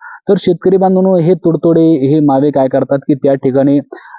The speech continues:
यांचं, अ, म्हणजे यांना ते संभाव्य नावच दिलेलं आहे की रस शोषण करणारे कीड. म्हणजे हे काय करतात की त्या ठिकाणी आपल्या गहू पिकामधील जो काही, अ,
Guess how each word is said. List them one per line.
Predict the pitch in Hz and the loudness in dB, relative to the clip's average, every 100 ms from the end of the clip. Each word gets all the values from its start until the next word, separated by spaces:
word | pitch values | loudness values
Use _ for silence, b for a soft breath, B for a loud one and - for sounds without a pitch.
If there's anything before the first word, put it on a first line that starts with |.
| - | -2
यांचं, | 123 147 147 185 185 | 0 0 -2 0 2
अ, | 170 151 151 151 151 | 2 2 2 2 2
म्हणजे | 143 143 170 165 | 2 2 2 2
यांना | 135 139 156 165 | 2 2 0 0
ते | 180 | -2
संभाव्य | 165 147 139 139 151 170 | -2 -2 -2 0 0 0
नावच | 160 143 175 | 0 0 0
दिलेलं | 165 160 151 143 | 0 0 2 2
आहे | 139 135 170 | 0 0 -2
की | 175 202 151 | 0 0 2
रस | 139 160 - | 2 -2 -2
शोषण | 175 - 139 151 170 | -2 -2 -4 -2 -2
करणारे | 139 123 127 160 | -2 0 0 -2
कीड. | - 196 131 B B B | -2 0 0 B B B
म्हणजे | 147 160 | -2 0
हे | 143 185 | 0 0
काय | 185 151 | 0 -2
करतात | 135 143 127 151 | 0 -4 -2 -4
की | - 147 | -2 -4
त्या | 127 143 | -2 -2
ठिकाणी | 131 120 117 147 - B - | -2 0 0 0 -4 B -6
आपल्या | 123 139 156 | -4 0 0
गहू | 156 135 135 156 | 0 0 -2 -2
पिकामधील | 156 139 139 139 135 139 135 | -2 -2 0 0 0 0 2
जो | 127 | 0
काही, | 131 135 131 135 | 0 0 0 2
अ, | 117 117 | 2 0